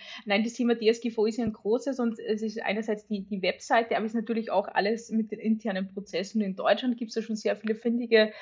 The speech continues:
Anwälte, die dann im Rahmen von einer Entlassung oder Kündigungs-, äh, Entschädigungsschutzklage, ähm, die Unternehmen piesacken mit, mit D-S-G-V-O-Themen. Zum Beispiel, ich, es gibt keine Einwilligung für die Fotoveröffentlichung auf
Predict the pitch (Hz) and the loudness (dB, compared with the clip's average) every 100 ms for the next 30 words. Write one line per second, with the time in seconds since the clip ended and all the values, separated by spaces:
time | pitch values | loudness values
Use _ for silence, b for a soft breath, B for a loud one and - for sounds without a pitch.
0 | B B - 208 254 233 220 220 226 226 | B B 2 4 6 4 4 2 -4 0
1 | 214 208 208 - - 220 220 202 190 190 | 0 2 -2 0 0 0 0 -2 -2 -2
2 | 190 175 240 247 233 208 - 262 262 240 | 4 4 4 2 2 0 0 0 2 2
3 | 240 - - 214 - - - 214 - 214 | 2 0 0 0 0 -8 -4 -4 -2 -2
4 | 226 233 233 - 226 - 254 240 - 196 | -2 0 -2 -2 -6 -4 -6 -8 0 6
5 | 170 233 247 240 262 B B B B B | 8 6 4 2 2 B B B B B
6 | - 214 208 208 208 208 208 208 - _ | 8 10 10 10 8 6 4 0 -8 _
7 | _ - 208 - 226 220 220 214 196 226 | _ -16 -14 -2 0 2 4 2 4 4
8 | 226 220 254 262 220 208 - 214 214 214 | 2 0 -4 4 4 4 4 6 6 4
9 | - - 214 214 214 - 202 208 208 202 | -6 -2 2 4 2 0 -2 0 -4 -2
10 | 185 202 208 185 185 180 180 - 220 185 | -2 -4 -4 -4 -4 -6 -8 -4 2 2
11 | 190 - 185 - 214 208 - 208 202 - | 0 -2 -4 -4 -6 -6 -2 -2 -2 -6
12 | 220 - 240 214 - 185 208 208 214 208 | -10 -4 0 0 -2 -4 -2 -2 -2 -4
13 | 202 208 - 208 208 214 - 180 - 190 | -6 -10 -2 -4 -2 -6 -6 -6 -6 -8
14 | 190 190 196 | -8 -12 -12